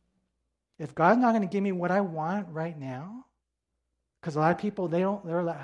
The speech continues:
"It's all about now. It's all about me." Then you know what? I'm not gonna serve him.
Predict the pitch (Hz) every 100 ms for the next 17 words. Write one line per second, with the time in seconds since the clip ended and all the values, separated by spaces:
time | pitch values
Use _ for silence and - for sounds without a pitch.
0 | 143 147 151 180 165 170 214 233 226 214
1 | 254 294 160 - 175 185 185 180 185 247
2 | 247 127 117 - _ _ _ _ _ _
3 | _ _ 151 160 160 170 190 208 202 247
4 | 294 262 123 - - 104 110 120 131 190